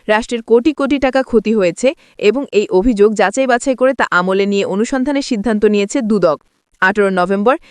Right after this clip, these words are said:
এই অনুসন্ধানের সিদ্ধান্ত হয় বলে তিনি জানান। মহাপরিচালক আক্তার হোসেন আরও জানান, দুদক কখনো ব্যক্তির পরিচয় দেখে দুর্নীতির অভিযোগ অনুসন্ধান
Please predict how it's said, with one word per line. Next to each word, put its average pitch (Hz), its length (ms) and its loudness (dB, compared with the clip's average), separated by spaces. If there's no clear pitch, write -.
এই 202 140 4
অনুসন্ধানের 285 600 -2
সিদ্ধান্ত 208 320 -2
হয় 202 220 4
বলে 175 220 0
তিনি 214 180 2
জানান। 170 320 -2
মহাপরিচালক 214 680 2
আক্তার 190 280 -4
হোসেন 196 220 -6
আরও 202 220 2
জানান, 175 320 -2
দুদক 240 340 0
কখনো 277 360 0
ব্যক্তির 233 320 0
পরিচয় 220 380 2
দেখে 190 260 -2
দুর্নীতির 208 520 0
অভিযোগ 196 420 0
অনুসন্ধান 254 560 -2